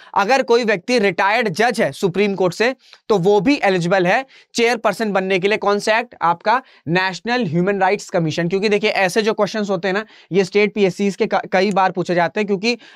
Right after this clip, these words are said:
अगर हम कॉन्स्टिट्यूशनल या नॉन कॉन्स्टिट्यूशनल बॉडीज की बात करें तो इसमें कई सारे क्वेश्चंस पूछे जाते हैं, इस वजह से ये क्वेश्चन मैंने इंडक्ट किया हुआ है। तो ये ध्यान रखिएगा कि अगर ऑप्शन में only a retired Chief Justice of India and साथ ही साथ नेक्स्ट ऑप्शन भी दिया हुआ है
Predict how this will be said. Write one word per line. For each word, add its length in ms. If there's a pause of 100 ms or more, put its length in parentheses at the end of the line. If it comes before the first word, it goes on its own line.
अगर 220
हम 100
कॉन्स्टिट्यूशनल 640
या 120
नॉन 240
कॉन्स्टिट्यूशनल 520
बॉडीज 360
की 100
बात 200
करें 140
तो 60
इसमें 200
कई 180
सारे 220
क्वेश्चंस 340
पूछे 300
जाते 280
हैं, 160
इस 220
वजह 200
से 220 (380)
ये 80
क्वेश्चन 340
मैंने 120
इंडक्ट 260
किया 160
हुआ 240
है। 180 (880)
तो 220 (220)
ये 160
ध्यान 240
रखिएगा 380 (200)
कि 100
अगर 320
ऑप्शन 360
में 100
only 420
a 20
retired 420
Chief 240
Justice 300
of 140
India 320
and 140
साथ 240
ही 60
साथ 160
नेक्स्ट 380
ऑप्शन 260
भी 80
दिया 220
हुआ 220
है 200